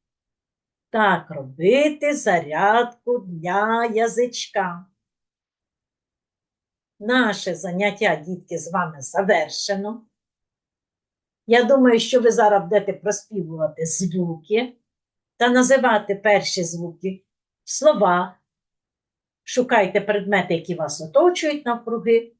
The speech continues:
та називайте перші звуки. І кажіть,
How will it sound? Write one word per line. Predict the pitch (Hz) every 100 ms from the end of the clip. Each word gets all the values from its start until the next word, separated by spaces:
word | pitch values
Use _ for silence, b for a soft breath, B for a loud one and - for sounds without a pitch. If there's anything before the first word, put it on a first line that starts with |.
| -
та | 175
називайте | 151 - 135 240 302 _ - _ _ _
перші | 160 - - 185
звуки. | - - 143 139 _ 196 _ _ _ _
І | - 302
кажіть, | 269 240 185 165 -